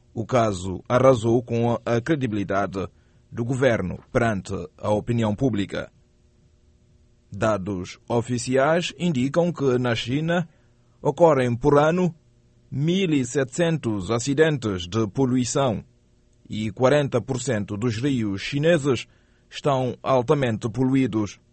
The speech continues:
E esse problema não se coloca apenas à poluição de fontes de água natural, como também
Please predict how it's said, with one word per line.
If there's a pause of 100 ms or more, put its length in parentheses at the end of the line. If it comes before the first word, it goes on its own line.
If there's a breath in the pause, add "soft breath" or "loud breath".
(760)
E
esse
problema
não
se
coloca
apenas
à
poluição
de
fontes
de
água
natural,
como
também